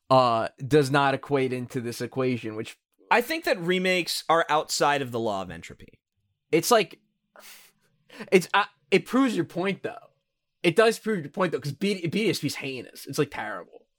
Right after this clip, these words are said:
Speaker 2: That's true, but, but, like, I also don't know the quality of the Sun and Moon anime currently, or the Galar anime currently,
Speaker 1: It
Speaker 2: and, like,
Speaker 1: looks
Speaker 2: how
Speaker 1: pretty
Speaker 2: that is.
Speaker 1: good.
Speaker 2: But, okay, wait, Sam, I know. I got this. The laws of entropy have to do with the anime versus Game Freak.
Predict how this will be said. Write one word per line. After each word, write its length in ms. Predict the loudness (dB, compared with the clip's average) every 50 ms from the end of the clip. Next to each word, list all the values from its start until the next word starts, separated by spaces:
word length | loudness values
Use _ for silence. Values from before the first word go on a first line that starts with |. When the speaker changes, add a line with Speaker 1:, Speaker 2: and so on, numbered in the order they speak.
| _ _ _ _ _ _ _ _
Speaker 2:
That's 180 | 2 2 2 2
true, 300 | 0 0 0 0 0 -2
but, 240 | -2 0 0 0 0
but, 120 | -2 -2
like, 220 | 0 0 0 2 2
I 100 | 2 2
also 220 | 2 0 0 0
don't 240 | 0 0 -2 -4 -6
know 480 | -6 -4 0 4 4 6 6 4 2 0
the 100 | -4 -6
quality 380 | -2 2 2 2 2 2 -2
of 60 | -4 -6
the 80 | -6
Sun 260 | -6 -4 -4 -4 -4 -4
and 120 | -4 -4
Moon 240 | -4 -4 -6 -6 -8
anime 360 | -8 -8 -8 -6 -6 -6 -8
currently, 580 | -10 -10 -12 -12 -10 -10 -12 -14 -16 -16 -12 -8
or 80 | -6
the 60 | -4 -2
Galar 380 | -2 -2 -2 -2 -4 -6 -8
anime 280 | -10 -10 -10 -10 -12 -12
currently, 480 | -12 -12 -12 -12 -12 -10 -12 -12 -14 -14 -20 -20 0 6
Speaker 1:
It 140 | 8 8 8
Speaker 2:
and, 80 | 8 6
like, 120 | 2 2
Speaker 1:
looks 100 | 0 -2
Speaker 2:
how 140 | -2 0 2 2
Speaker 1:
pretty 100 | 2 2
Speaker 2:
that 80 | 0
is. 180 | -2 -2 -2 -6
Speaker 1:
good. 80 | -10 _ _ _ _ _ _ _ _ _ _ _ _ _ _ -6
Speaker 2:
But, 260 | 0 2 2 2 4
okay, 420 | 2 2 2 2 0 0 -2 -6 -10 -4
wait, 320 | 2 2 2 2 2 0
Sam, 240 | 0 0 0 0 0 0
I 100 | 0 0
know. 240 | 2 2 0 0 -2 -4 _ _ -2
I 80 | 0
got 240 | 2 2 2 2 0
this. 320 | -4 -10 -10 -12 -14 -14 -18 _ _ _ _ _ _ _ _ _ -20 -18 -18 -18 -18 -18 -20 -20 -12 -2 2
The 100 | 4 4
laws 280 | 6 4 4 4 2
of 60 | 2
entropy 380 | 0 0 0 -2 -4 -2 -2 0
have 160 | 0 0 -2
to 80 | -2 -2
do 100 | -2 -2
with 120 | -2 -4
the 100 | -8 -8 -4
anime 500 | -2 0 0 0 -2 -2 -4 -4 -4 -6 -8 _ _ _ _ -4
versus 380 | -2 0 0 0 -4 -6 -4
Game 240 | 0 0 0 0 -2
Freak. 340 | -6 -12 -14 -14 -18 -20